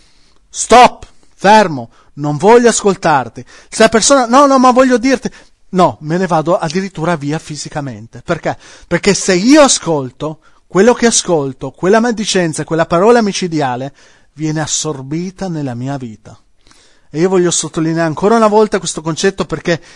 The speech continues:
è così importante, ma purtroppo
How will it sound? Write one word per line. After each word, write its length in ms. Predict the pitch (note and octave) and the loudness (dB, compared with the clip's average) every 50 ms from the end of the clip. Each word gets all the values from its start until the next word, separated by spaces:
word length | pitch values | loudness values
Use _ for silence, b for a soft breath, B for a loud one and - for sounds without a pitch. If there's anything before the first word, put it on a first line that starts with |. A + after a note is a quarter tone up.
| B B B | B B B
è 140 | D#3 D3+ | -14 -12
così 260 | - - F3 D#3 - A#3+ | -8 -6 -4 -2 -2 -2
importante, 720 | A#3 A3+ A#3+ B3 A3 - - F#3 E3 D#3 D3+ D3+ - E3+ | -2 0 0 0 0 2 2 2 2 2 0 -4 -6 -6
ma 140 | D#3 D3+ D3+ | -6 -6 -6
purtroppo 800 | D3 - D#3+ D#3 D3+ - G3 G3 G#3 G3 - - D#3+ D3+ C3+ - | -6 -6 -8 -8 -4 -2 0 0 0 0 -2 -4 -6 -6 -6 -8